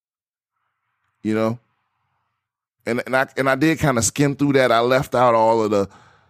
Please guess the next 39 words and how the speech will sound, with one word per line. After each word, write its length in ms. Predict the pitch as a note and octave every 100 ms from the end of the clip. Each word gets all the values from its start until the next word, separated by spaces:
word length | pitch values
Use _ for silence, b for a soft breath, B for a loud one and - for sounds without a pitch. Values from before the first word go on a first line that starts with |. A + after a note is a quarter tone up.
| b b b _
you 120 | - A2
know, 160 | G#2
the 100 | F2
follow-up 720 | - - C3 B2+ A#2 A#2 A2
appointments, 920 | G#2 - B2 A#2+ G#2 G2 A2 A2 - G2
and 920 | F#2 F2+ F2 F2 E2 E2 E2 D#2 E2
then 100 | G2+
you 80 | G2+
gotta 200 | G2 F#2
go 160 | F#2+
get 280 | F2+ F2+ E2+
blood 480 | D#2 A#2+ C3+ B2 A2+
work, 420 | G#2+ A2 A2+ - -
then 220 | E2+ G#2
you 60 |
gotta 220 | F#2+ F#2 F2+
go 200 | G2 F#2+
get 400 | - G#2 - - _ _ _ _ _ _ _ _
the 100 | -
result. 520 | G2 G2+ F#2 C3 B2+ -
And 120 | C#3+
it's, 240 | D3 D3 B2
it's 120 | C#3+
just 160 | E3 E3+
a 40 |
lot 200 | D#3+ D#3+
of 140 | B2+ G#2+
back 280 | B2+ B2+
and 140 | C3 A#2+
forth. 320 | - D#3 A2+ A#2+ B2
There's 200 | C#3+ B2
no 220 | D3 D3
way 240 | C3 C#3+
you 220 | C3+ B2+
will 160 | C3 A#2
walk 180 | A#2 A#2
into 260 | A2+ B2
a 40 | G#2+
hospital 720 | F#2 G2 - - F#2 D2+